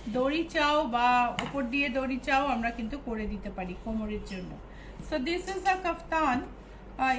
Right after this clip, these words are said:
if you want a concealed, uh, belt or an open belt, we can make it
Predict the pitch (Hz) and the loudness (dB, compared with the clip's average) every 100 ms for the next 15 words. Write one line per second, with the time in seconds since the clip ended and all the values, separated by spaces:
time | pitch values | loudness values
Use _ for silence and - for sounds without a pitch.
0 | 320 339 359 311 302 320 339 330 285 294 | 0 0 0 2 2 2 -2 0 -2 -2
1 | - 330 359 349 - - - - - 240 | -4 -4 -2 -4 -8 -12 -12 -10 -4 0
2 | 247 240 240 240 - - - - - 208 | 4 4 4 2 -4 -16 -16 -14 -8 0
3 | 269 277 320 320 - - 220 233 277 269 | 2 2 0 -8 -12 -6 -2 2 0 -2
4 | - 247 254 233 - 269 226 233 262 - | -4 0 0 -2 -2 -2 0 0 -2 -6
5 | 233 240 240 240 233 285 | -6 -2 0 0 -4 -6